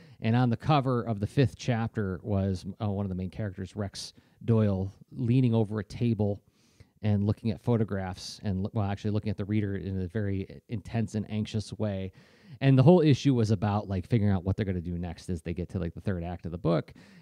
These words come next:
And so, uh, without even looking at that cover, it's just, like, that was the image that just, like, instantly conjured to mind, was planning, somebody with their arms across the table,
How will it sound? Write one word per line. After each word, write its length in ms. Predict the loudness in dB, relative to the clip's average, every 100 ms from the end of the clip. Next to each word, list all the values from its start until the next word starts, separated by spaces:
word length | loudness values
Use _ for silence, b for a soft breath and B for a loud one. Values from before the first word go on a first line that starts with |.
| -10
And 120 | -8
so, 300 | -4 -4 -6 b b b b _ 0
uh, 220 | 2 4
without 280 | 6 8 10
even 180 | 8 6
looking 260 | 4 4 2
at 80 |
that 180 | 2 -2
cover, 540 | 2 4 4 2 0 -2
it's 80 | -2
just, 140 | 0
like, 200 | 0 -2 -2
that 200 | -4 -2
was 160 | -6
the 80 | -4
image 340 | -2 0 -2 -4
that 120 | -6
just, 180 | -6 -8
like, 140 | -10
instantly 340 | -8 -8 -8 -12
conjured 340 | -8 -8 -8
to 40 | -8
mind, 220 | -6 -6
was 160 | -8
planning, 580 | -10 -4 0 2 2 -2 -4 _ _ _ _ _ _ _
somebody 340 | 2 4 6
with 120 | 4
their 120 | 4 0
arms 220 | 0 -2
across 340 | 0 0 0
the 80 | -2
table, 560 | 0 2 2 0 -2